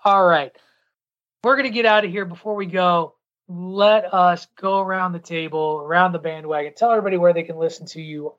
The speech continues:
on the Chairshot Radio Network, as well as follow you on the socials. This week, we will start with the Reverend Ray Cash.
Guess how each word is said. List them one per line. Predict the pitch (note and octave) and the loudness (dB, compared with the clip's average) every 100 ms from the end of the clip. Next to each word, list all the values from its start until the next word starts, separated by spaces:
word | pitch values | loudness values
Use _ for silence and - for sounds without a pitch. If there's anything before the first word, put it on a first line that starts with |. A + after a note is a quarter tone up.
| _ - | _ 2
on | G3+ G#3+ G#3 G3+ | 4 6 4 0
the | F3 F3+ D3+ | -6 -12 -14
Chairshot | - F3 E3+ E3+ | -6 -4 -2 -2
Radio | E3 E3 D#3+ | 0 -2 -2
Network, | D#3+ D#3 D3+ D#3+ | -2 -2 -4 -4
as | D3+ D3 | -8 -4
well | D#3 D3+ D3+ | 0 2 2
as | C#3+ | -2
follow | - E3 D#3+ | 0 2 2
you | D#3+ D3 | 2 -2
on | C#3 | -2
the | C3 | -6
socials. | - D#3+ - D#3 D3 - - _ _ | -2 0 2 0 -2 -8 -20 _ _
This | F#3 F3+ F3+ | 0 2 2
week, | F3 E3+ | 0 0
we | |
will | D3+ C#3 | -4 -4
start | - E3 D#3+ D3+ _ _ _ _ | 2 4 4 2 _ _ _ _
with | A#3 D4+ - | 0 0 2
the | A#3 | 0
Reverend | G3 F3 E3 D#3 D#3 - | 2 2 2 0 -2 0
Ray | D3+ C#3+ | 0 0
Cash. | - C#3+ C3+ C3 B2+ - | -2 -2 -2 -4 -8 -12